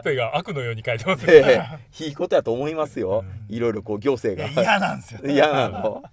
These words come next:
Speaker 2: なんでかな。でかい町になるからいいんじゃないんですか？うん。
Speaker 3: いやー。
Speaker 2: うん。まあまあまあ、そういうのにね、抵抗しだして、こういろいろとね。でも、考えてくださいよ。その、町おこしの、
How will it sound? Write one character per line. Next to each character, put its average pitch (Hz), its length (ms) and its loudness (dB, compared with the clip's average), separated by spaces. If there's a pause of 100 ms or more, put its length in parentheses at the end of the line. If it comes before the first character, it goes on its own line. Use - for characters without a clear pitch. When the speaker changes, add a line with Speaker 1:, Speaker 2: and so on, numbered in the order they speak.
(640)
Speaker 2:
な 131 160 -10
ん 190 80 -12
で 185 100 -6
か 143 140 -2
な。 98 560 -4
で 127 100 -4
か 175 140 0
い 135 80 -2
町 120 340 -6
に 117 60 -8
な 104 80 -2
る 98 60 -8
か 104 80 -6
ら 101 80 -8
い 123 80 -14
い 160 40 -16
ん 165 120 -14
じ 104 80 -4
ゃ - 20 -4
な 98 140 -8
い 131 40 -12
ん 117 40 -10
で 95 60 -14
す - 60 -20
か？ 95 320 -10 (200)
う 98 40 -14
ん。 90 60 -12
Speaker 3:
い 87 40 -16 (420)
や 95 60 -20 (580)
ー。 87 460 -16
Speaker 2:
う 95 40 -14
ん。 - 20 -12
ま 135 100 -4
あ - 20 -6
ま 110 120 -4
あ - 40 -6
ま 104 80 -6
あ、 101 40 -6
そ 156 160 -6
う 151 40 -4
い - 20 -10
う 143 40 -8
の 117 80 -8
に 113 60 -12
ね、 196 160 -8
抵 120 140 -6
抗 104 160 -10
し - 100 -14
だ 104 120 -2
し - 100 -18
て、 - 200 -10 (280)
こ - 120 -6
う 113 40 -4
い 110 60 -6
ろ 135 80 2
い - 40 2
ろ 98 60 -6
と - 120 -20
ね。 104 260 -12
で 147 160 -2
も、 120 140 -10 (440)
考 220 140 -4 (100)
え 415 60 -8
て 381 80 -10
く 392 100 -2
だ 392 80 -4
さ - 140 -2
い 107 80 -2
よ。 92 200 -4 (220)
そ - 160 -10
の、 107 220 -6 (160)
町 220 300 0
お 247 100 0
こ 190 120 -4
し - 180 -10
の、 110 400 -4